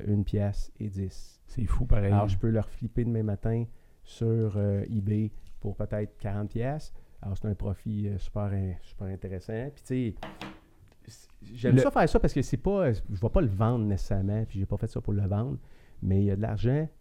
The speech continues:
Speaker 1: Il y a vraiment du cash partout, hein. Il y a du cash partout à faire aujourd'hui. Tu peux faire vraiment du cash partout.
Speaker 2: Ouais.
Speaker 1: Un jeune qui fait ça, mettons, là, une fois par semaine, tu ramasses, euh, je sais pas moi, deux, trois items de même que tu fais, euh, vingt-cinq,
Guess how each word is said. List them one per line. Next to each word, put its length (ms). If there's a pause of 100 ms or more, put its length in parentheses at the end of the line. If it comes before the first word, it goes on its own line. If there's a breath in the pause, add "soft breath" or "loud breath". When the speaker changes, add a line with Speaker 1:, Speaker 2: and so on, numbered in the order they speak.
Speaker 1:
Il 20
y 40
a 20
vraiment 240
du 80
cash 220
partout, 440
hein. 160
Il 60
y 20
a 20
du 120
cash 180
partout 320
à 60
faire 340
aujourd'hui. 460 (100)
Tu 80
peux 60
faire 180
vraiment 260
du 120
cash 420
partout. 480
Speaker 2:
Ouais. 300
Speaker 1:
Un 160
jeune 260
qui 120
fait 140
ça, 240
mettons, 440
là, 240 (420)
une 140
fois 80
par 100
semaine, 420 (400 soft breath)
tu 120
ramasses, 520
euh, 120
je 60
sais 40
pas 120
moi, 180 (240 loud breath)
deux, 180
trois 260 (120)
items 320
de 60
même 360
que 120
tu 120 (180)
fais, 280
euh, 380 (260 soft breath)
vingt-cinq, 640